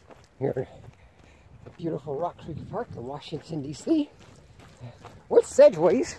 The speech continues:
<laughs> to this topic? Um, so today is Sunday. It is, uh, January twenty-third. So there is a,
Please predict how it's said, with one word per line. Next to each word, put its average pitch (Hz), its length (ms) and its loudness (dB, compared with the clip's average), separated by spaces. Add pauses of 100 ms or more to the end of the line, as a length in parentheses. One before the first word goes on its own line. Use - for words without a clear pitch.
(100)
<laughs> 196 120 6 (200)
to 220 120 2
this 202 180 -2
topic? - 320 -8 (680)
Um, 156 280 0 (540)
so - 100 -8
today 185 280 6
is 160 120 2
Sunday. 175 500 4 (680)
It 127 140 -16
is, 120 240 -4
uh, 131 260 0 (2000)
January 165 420 6
twenty-third. 147 720 0 (640)
So 165 220 4
there 170 240 6
is 151 340 -4
a, 151 480 -2